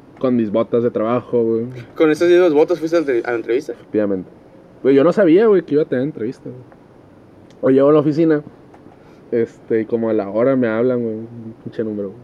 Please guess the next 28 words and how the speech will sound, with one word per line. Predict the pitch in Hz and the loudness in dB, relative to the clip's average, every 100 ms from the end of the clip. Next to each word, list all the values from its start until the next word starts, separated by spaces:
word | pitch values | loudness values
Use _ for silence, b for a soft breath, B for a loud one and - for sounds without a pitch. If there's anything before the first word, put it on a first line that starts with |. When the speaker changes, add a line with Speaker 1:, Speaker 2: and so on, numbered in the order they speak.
| - - - - - - | -20 -20 -20 -20 -20 -12
Speaker 1:
Me | 113 | -10
dije, | 139 | -10
"Ah, | - | -8
pues | 165 | -6
vamos | 151 143 | -6 -8
a | |
ver | 143 | -10
qué | - | -14
tal". | - - - B B B B B | -20 -20 -20 B B B B B
Cada | 147 | -2
vez | 185 | 2
que | 226 | 2
me | 160 | 4
llega | 147 | 4
un, | 175 156 | 2 -2
cada | 143 | -2
vez | 147 | -2
que | 202 | 0
me | 170 | 0
habla | 143 | 2
un | 175 | 2
número | 165 165 165 | 2 4 4
que | 143 | 4
no | 123 | -2
conozco, | 120 151 143 | 0 -2 -2
siempre | 135 160 | -4 -2
contesto, | 135 170 175 202 | 0 2 2 2
güey, | 180 | 2